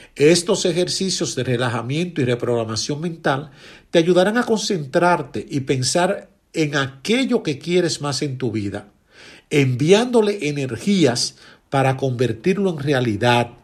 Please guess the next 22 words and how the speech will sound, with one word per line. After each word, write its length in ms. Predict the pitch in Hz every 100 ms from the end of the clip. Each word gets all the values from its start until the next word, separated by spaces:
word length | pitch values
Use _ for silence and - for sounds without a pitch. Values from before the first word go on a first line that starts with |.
| _ _ - _
participando 800 | 147 139 147 131 127 131 180 196
intencionalmente 1200 | 202 180 170 135 165 156 165 170 151 135 175 147
en 80 | 139
la 160 | 135
creación 420 | 151 139 131 208 208
de 100 | 226
tu 140 | 196
futuro 540 | - 202 196 143 143 - - -
al 200 | 156 135
controlar 540 | 165 160 180 165 151
tus 160 | - -
pensamientos 600 | 147 127 120 117 113 120
y 40 |
emociones. 680 | 104 110 - 95 87 92 - _ _ _ _ _ _ _ _ _ _ _ _ _ _ -
Tu 100 | 131
memoria, 640 | 127 123 190 202 165 - - - _ - - - -
atención 840 | 123 131 110 104 - 185 175 156 - _ - _ _
y 140 | 135
concentración 1120 | 127 127 110 - 107 101 110 - 180 165 165 - - - -
se 340 | - - 147
desarrollarán 880 | 143 - 127 127 123 120 110 123 120
más, 480 | 208 160 - -